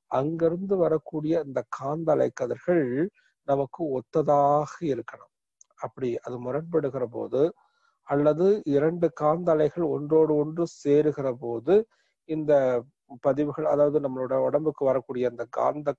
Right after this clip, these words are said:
கதிர்வீச்சு என்பது முரண்பாடாக மாறும். அப்போ, ஓ, இந்த நவகிரகங்களும் ஒன்றோடு ஒன்று நேர்படுற காலம்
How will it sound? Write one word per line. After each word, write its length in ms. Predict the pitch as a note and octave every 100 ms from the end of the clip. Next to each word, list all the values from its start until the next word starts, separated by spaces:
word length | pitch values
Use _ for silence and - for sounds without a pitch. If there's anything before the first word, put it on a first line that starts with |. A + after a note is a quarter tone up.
| -
கதிர்வீச்சு 480 | B2+ C#3 C3 - -
என்பது 840 | D3+ B2 A2 B2 E3+ B2+ A2+ E3 - _ B2+
முரண்பாடாக 640 | C3 C3 C3+ A#2+ A#2 A2
மாறும். 420 | - C3+ A2 - - _ _ _ _ _ _ _ _ _ _ _ _ _ _ _
அப்போ, 580 | - - E3+ B2+ C#3+ G#3 _ _ _ _
ஓ, 360 | F3 E3+ D#3 C#3+ _ _ _
இந்த 240 | D3 C#3
நவகிரகங்களும் 1000 | C3 C3 E3+ E3+ E3 F#3 F3+ F3 G#3 G3 -
ஒன்றோடு 500 | C#3+ D#3 E3 E3+ D#3+
ஒன்று 340 | D#3 D3+ D#3
நேர்படுற 680 | E3 C3+ C#3 D3+ C#3+ A#2+ B2 B2 -
காலம் 480 | A#2+ A2+ A2+ C3+